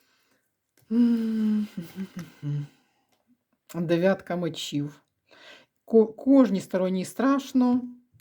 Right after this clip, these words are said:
Я маю в виду, звісно, не С Ш А, а Росію і Україну. Кожна х-, кожна щось боїться свого.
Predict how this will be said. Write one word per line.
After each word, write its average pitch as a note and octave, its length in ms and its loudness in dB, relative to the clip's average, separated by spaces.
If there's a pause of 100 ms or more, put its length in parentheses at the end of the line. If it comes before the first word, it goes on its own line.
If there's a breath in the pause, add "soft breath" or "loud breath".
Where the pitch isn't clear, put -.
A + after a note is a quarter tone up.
Я B3 220 0
маю E3+ 220 -4
в D#3 40 -8
виду, D#3+ 260 -8
звісно, D#3+ 280 -6
не E3 80 -4
С D#3+ 140 -8
Ш - 200 -8
А, C4 240 -2
а D#3 320 -2
Росію E3 460 -8
і D3+ 100 -4
Україну. D3+ 640 -6 (1300)
Кожна G#3+ 360 2
х-, E3 360 -6
кожна A#3+ 460 2
щось A3+ 280 0
боїться F#3+ 500 -2
свого. D3+ 560 -4